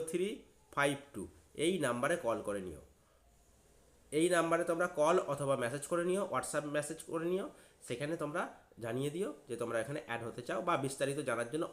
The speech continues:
অবশ্যই তোমরা কল করতে পারো। তা-, তাই বলছি, জিকে জিএস পার্টটা তোমরা অবশ্যই গুরুত্ব, উম, সহকারে পড়ো। চল্লিশের মধ্যে তোমাদের ইজিলি পঁচিশ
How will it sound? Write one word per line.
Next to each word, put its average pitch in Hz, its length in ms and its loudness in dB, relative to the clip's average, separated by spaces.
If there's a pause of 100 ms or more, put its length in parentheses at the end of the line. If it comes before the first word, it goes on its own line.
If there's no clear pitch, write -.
অবশ্যই 165 320 -2
তোমরা 147 160 -2 (120)
কল 117 120 0 (100)
করতে 78 260 -12
পারো। 65 160 -14 (920)
তা-, - 140 -10 (160)
তাই 165 160 4
বলছি, 202 320 2 (320)
জিকে 185 280 2
জিএস 214 280 2
পার্টটা 165 260 0
তোমরা 156 140 2
অবশ্যই 147 520 0
গুরুত্ব, 180 220 0 (240)
উম, 170 340 0
সহকারে 180 400 2
পড়ো। 214 180 2 (320)
চল্লিশের 143 400 0
মধ্যে 165 320 -2 (300)
তোমাদের 135 320 -2 (720)
ইজিলি 202 320 2 (280)
পঁচিশ 151 260 -2